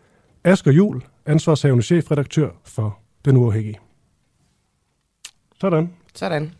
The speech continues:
Speaker 2: Og, øh, vi følger lidt, øh, op på det her senere på morgenen, ikke, Christoffer?
Speaker 1: Jo, jeg tænker simpelthen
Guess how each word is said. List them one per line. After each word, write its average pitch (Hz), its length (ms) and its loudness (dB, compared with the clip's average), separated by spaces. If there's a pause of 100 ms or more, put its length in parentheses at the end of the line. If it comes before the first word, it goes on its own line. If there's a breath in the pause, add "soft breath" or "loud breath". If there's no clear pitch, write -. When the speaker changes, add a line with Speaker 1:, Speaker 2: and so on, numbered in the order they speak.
(120)
Speaker 2:
Og, 147 240 0
øh, 143 60 -8
vi 147 60 -6
følger 175 240 -6
lidt, 196 220 -6
øh, 175 280 -2
op 170 180 -4
på 185 80 -8
det 165 120 -4
her 151 240 -4 (680 soft breath)
senere 147 320 -10
på 135 80 -16
morgenen, 127 260 -8
ikke, 156 100 -12
Christoffer? 151 300 -12 (600)
Speaker 1:
Jo, 139 120 0
jeg 135 80 4
tænker 170 160 6
simpelthen 175 200 2